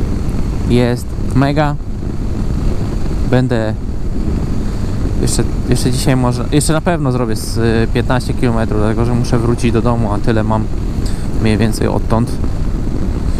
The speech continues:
Yy, i myślę, że jeszcze tutaj coś powiem, ale raczej nie będzie to nic innego jak to, że jest okej.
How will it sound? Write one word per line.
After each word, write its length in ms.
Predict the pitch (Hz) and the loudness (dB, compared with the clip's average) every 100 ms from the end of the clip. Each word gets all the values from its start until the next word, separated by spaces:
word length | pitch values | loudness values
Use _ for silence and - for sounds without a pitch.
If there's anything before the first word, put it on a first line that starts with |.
| - - - - - - - 110 - - | 0 -2 -2 -2 0 0 -2 -2 -2 0
Yy, 640 | 104 120 117 113 107 - - - - - - - - - - - - | 2 2 2 2 0 0 0 -2 -4 -4 -4 -4 -4 -6 -6 -6 -4
i 60 | 196 | 0
myślę, 260 | 214 196 | 2 2
że 140 | 175 185 | 2 2
jeszcze 400 | 185 - 190 180 | 0 0 0 0
tutaj 260 | 185 175 | 0 -2
coś 160 | 170 160 | -2 -2
powiem, 360 | - 156 151 156 | 0 0 0 0
ale 300 | 180 190 135 - 92 - - - - - - 135 165 | 0 0 -2 -6 -10 -12 -10 -8 -8 -8 -4 2 2
raczej 360 | 175 202 - 196 | 4 2 2 0
nie 100 | 202 | 0
będzie 260 | 226 180 | 0 0
to 160 | 180 196 | 2 2
nic 420 | 170 180 175 - | 2 2 2 0
innego 420 | 165 165 165 156 | 0 0 0 2
jak 240 | 156 147 135 - - - - - | 2 0 -2 -4 -6 -6 -4 2
to, 140 | 143 | 2
że 160 | 143 147 | 2 0
jest 180 | 147 | 0
okej. 340 | 160 156 131 | -2 0 0